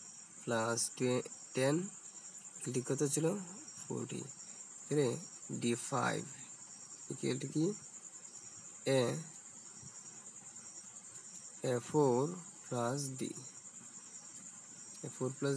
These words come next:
ডি, এ ফোর কত ছিল, এ ফোর দেখো এটা কি ফোরটি, তাহলে লিখে নাও forty plus কি ten equal to কি হবে, ফিফটি। এ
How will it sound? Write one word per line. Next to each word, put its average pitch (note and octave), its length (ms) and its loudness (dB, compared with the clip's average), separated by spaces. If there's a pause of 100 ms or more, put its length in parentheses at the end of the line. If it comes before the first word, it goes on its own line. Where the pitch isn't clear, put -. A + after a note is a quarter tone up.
ডি, F3+ 100 4 (500)
এ - 100 6
ফোর A#2+ 220 6
কত B2+ 120 2 (100)
ছিল, D#3 100 6 (180)
এ - 100 4
ফোর B2 120 2 (100)
দেখো C3+ 160 4 (200)
এটা C3+ 200 2
কি F3+ 80 6 (560)
ফোরটি, - 320 2 (320)
তাহলে C#3 180 -2
লিখে B2 200 4
নাও D3+ 160 6
forty D3+ 280 6 (680)
plus C#3+ 340 6 (140)
কি F#3 140 8 (520)
ten A#2+ 200 2 (840)
equal B2 220 0
to B2+ 100 4
কি C#3+ 140 6
হবে, E3 160 8 (180)
ফিফটি। - 340 -4 (1300)
এ - 20 0